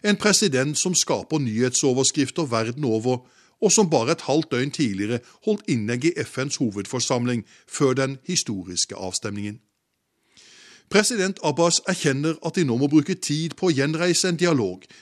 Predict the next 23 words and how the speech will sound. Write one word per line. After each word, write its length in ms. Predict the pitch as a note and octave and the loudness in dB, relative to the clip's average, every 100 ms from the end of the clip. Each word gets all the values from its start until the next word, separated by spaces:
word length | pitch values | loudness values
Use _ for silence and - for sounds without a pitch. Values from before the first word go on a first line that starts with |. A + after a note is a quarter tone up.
| - | 4
både 320 | F#3+ D3 C#3+ | 6 6 4
med 160 | E3 D#3+ | 0 0
israelere 480 | - D3+ A2 A#2 C3+ | 0 0 0 0 0
og 140 | C3+ | 0
amerikanere, 580 | C#3+ D#3+ A#2+ G2 A2 B2 - | 0 -2 -2 -4 -2 -2 -4
for 220 | - F#3 F3 | -6 -2 0
å 20 | |
få 180 | - C#3 - | 2 2 2
til 160 | C#3+ B2+ | -2 -2
en 80 | |
fredsavtale. 720 | A#2 G#2 E2+ A2+ F#2+ G#2 F2+ - _ _ _ _ - - - | -4 -6 -4 -6 -6 -10 -12 -16 _ _ _ _ -20 -20 0
Den 160 | A3 | 2
palestinske 640 | G3+ G3 G3 D3+ D3 - F3 F3 | 4 6 4 2 -4 -2 -2 0
presidenten 560 | E3 E3 A#2+ A#2+ D#3 | 0 0 0 -2 0
sier 240 | D#3+ F3+ C#3+ | 0 0 -4
han 160 | D3+ | -4
ikke 160 | D#3+ G3 | -4 -2
ønsker 400 | C#3 G#2 - D3+ | -2 -2 -2 -2
å 60 | - | 0
provosere 720 | D3 F3 - C3 A#2 A2+ B2 - | 2 4 2 0 -4 -4 -8 -10
eller 240 | - D3+ E3 | -2 0 2
utfordre 640 | C3+ G#2+ G#2 - A#2+ C3 | -2 -6 -6 -2 0 0
noen, 300 | A#2 G2 G2+ | -2 -4 -12